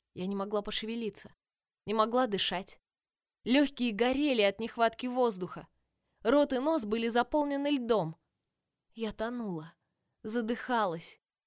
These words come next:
и казалось, что кожу сдирают живьём. Мне хотелось отключиться, чтобы тьма поглотила меня. Но, несмотря на то, что я не могла дышать,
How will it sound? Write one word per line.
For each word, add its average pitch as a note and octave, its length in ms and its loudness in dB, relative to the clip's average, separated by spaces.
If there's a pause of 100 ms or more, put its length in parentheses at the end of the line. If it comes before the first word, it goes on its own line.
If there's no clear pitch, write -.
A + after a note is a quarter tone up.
(160)
и A3 120 -2
казалось, B3+ 640 4 (380)
что - 340 -4
кожу C4+ 460 2
сдирают A3+ 520 2
живьём. A#3 600 0 (1300)
Мне A#3+ 200 0
хотелось C#4+ 460 0
отключиться, C#4+ 720 0
чтобы B3 280 -2
тьма D4 220 0
поглотила C4+ 640 2
меня. F#3 380 -2 (720)
Но, F3+ 120 -6
несмотря G3 600 -4
на F3+ 120 -4
то, G3+ 160 -4
что - 180 -8
я F#3+ 160 -2
не F#3+ 80 -4
могла G3+ 320 2
дышать, G3 480 -4